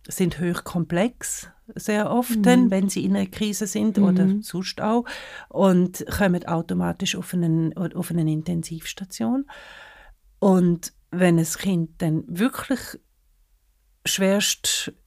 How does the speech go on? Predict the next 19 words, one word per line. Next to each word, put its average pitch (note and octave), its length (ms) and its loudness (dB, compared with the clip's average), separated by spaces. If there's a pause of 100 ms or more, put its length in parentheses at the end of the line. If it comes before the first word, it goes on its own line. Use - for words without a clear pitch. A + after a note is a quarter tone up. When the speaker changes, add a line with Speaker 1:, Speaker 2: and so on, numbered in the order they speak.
Speaker 1:
also - 280 0
auch E3+ 240 4
dann E3+ 200 2
wirklich - 460 -6
in F3+ 120 4
eine D#3+ 140 2
terminale D#3+ 640 0
Situation D#3+ 720 -6
kommt, C#4 540 0 (380)
dann G3+ 200 2
ist - 220 -4
es - 160 -8
auf - 220 -10
einer D#3+ 400 -2
Ips - 640 -8 (240)
einfach - 460 -8
für F3+ 200 -6
die - 120 -12
Eltern E3+ 400 -6